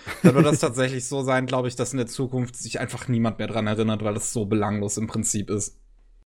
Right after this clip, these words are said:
Speaker 2: Ah, so weit würde ich, glaub ich, nicht gehen, aber ich denke mal, sie könnten in Zukunft so gesehen werden wie so gewisse andere Reihen, weißt du, wie die, äh,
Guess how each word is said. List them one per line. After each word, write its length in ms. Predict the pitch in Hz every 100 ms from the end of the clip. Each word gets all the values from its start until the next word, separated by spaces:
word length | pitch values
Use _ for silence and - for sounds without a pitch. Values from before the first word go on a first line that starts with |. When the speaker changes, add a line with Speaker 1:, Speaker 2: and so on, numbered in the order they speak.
| _ _ _ _ _ 147
Speaker 2:
Ah, 460 | 202 226 220 220
so 180 | 185 170
weit 220 | 185 160
würde 140 | 170 180
ich, 40 |
glaub 180 | - 147
ich, 100 | 135
nicht 460 | 147 170 190 - -
gehen, 500 | 143 135 170 180 160 -
aber 480 | 165 165 170 165
ich 160 | - -
denke 260 | 180 196 190
mal, 240 | 185 175
sie 120 | 147
könnten 560 | - 175 214 - 196 190
in 100 | 165
Zukunft 500 | - 202 - 190 -
so 140 | 165
gesehen 460 | 156 131 147 165 147
werden 360 | 151 147 143
wie 440 | 127 147 151 143 143
so 480 | 127 143 135 135 127
gewisse 500 | 135 165 - 170 113
andere 500 | 139 160 143 131 117
Reihen, 340 | 113 117 113
weißt 240 | 117 131 156
du, 80 | 135
wie 100 | 135
die, 300 | 139 131 123
äh, 160 | 123